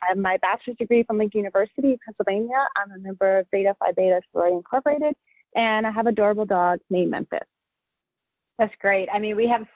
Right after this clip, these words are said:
Speaker 2: such a diverse group here on our call today, and I think that's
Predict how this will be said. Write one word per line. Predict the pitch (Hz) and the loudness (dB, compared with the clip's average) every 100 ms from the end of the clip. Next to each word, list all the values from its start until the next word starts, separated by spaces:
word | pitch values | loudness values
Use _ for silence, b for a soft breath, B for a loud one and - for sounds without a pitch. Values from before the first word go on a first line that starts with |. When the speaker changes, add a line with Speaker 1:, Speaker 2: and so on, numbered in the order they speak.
| - | 0
Speaker 2:
such | 233 233 - | 0 0 -4
a | |
diverse | 196 202 185 185 196 196 - - | -4 -6 -4 0 0 0 -6 -4
group | 208 233 - - - | 2 2 2 -12 -8
here | 226 226 226 | -2 0 0
on | 196 185 | 0 0
our | 180 | -2
call | - 208 196 - | -2 -2 -2 -4
today, | 190 190 202 | 0 2 2
and | 202 | 0
I | 233 - | -6 -10
think | 330 285 | -6 -4
that's | 233 | -4